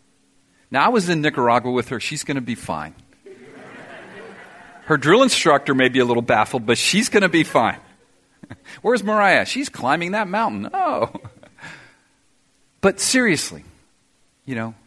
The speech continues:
I mean, we wanna pray for them. Uh, may the Lord bless your household, your da-, your married daughters, your grandchildren. Why?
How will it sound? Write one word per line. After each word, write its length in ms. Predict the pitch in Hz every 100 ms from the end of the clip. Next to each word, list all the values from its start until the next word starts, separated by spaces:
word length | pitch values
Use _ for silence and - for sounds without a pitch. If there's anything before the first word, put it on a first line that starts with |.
| _
I 60 | 127
mean, 100 | 131
we 80 | 196
wanna 200 | 202 196
pray 240 | - 196
for 160 | - 104
them. 140 | 80 _ _ _ _ _ _ _ _ _ _ -
Uh, 80 | 127
may 140 | 135 151
the 100 | 156
Lord 240 | 175 160
bless 280 | 151 190 -
your 80 | 143
household, 520 | 151 156 - 113 90
your 120 | 107
da-, 240 | 98 120 127
your 120 | 120
married 380 | 123 139 139 117
daughters, 640 | 120 131 95 76 - - _ _ -
your 80 |
grandchildren. 720 | 95 117 127 127 - 82 80 78 _ _ _ _ _ _ _ _ _ -
Why? 420 | 135 143 101 85